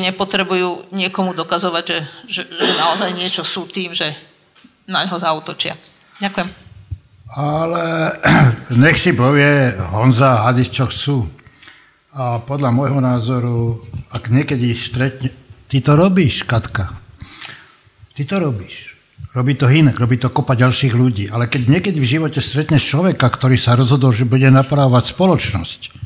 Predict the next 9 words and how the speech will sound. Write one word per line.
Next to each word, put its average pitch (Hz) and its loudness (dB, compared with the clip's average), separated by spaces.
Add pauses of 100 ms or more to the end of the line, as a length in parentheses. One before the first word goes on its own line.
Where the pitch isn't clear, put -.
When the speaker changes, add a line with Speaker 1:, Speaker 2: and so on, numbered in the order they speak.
(160)
Speaker 2:
tak 113 0
volaj 143 6
políciu, 113 4
prosím 90 -6
ťa. - -4 (840)
A 127 -2
to - -8
je 139 0
proste 120 -6